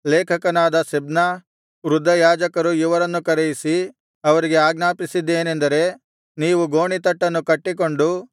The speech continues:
ಆಮೋಚನ ಮಗನೂ ಪ್ರವಾದಿಯೂ ಆಗಿರುವ ಯೆಶಾಯನ ಬಳಿಗೆ ಹೋಗಿರಿ." ಅವರು ಹಿಜ್ಕೀಯನಿಗೆ,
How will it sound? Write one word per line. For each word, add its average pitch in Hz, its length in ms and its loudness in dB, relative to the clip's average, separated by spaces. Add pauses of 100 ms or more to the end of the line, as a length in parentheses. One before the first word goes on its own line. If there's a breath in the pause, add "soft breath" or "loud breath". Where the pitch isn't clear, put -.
(360)
ಆಮೋಚನ 175 560 0
ಮಗನೂ 170 540 -2 (400)
ಪ್ರವಾದಿಯೂ 175 560 2
ಆಗಿರುವ 170 460 2
ಯೆಶಾಯನ 175 640 0
ಬಳಿಗೆ 165 360 0
ಹೋಗಿರಿ." 156 560 -2 (340)
ಅವರು 160 240 2
ಹಿಜ್ಕೀಯನಿಗೆ, 165 960 0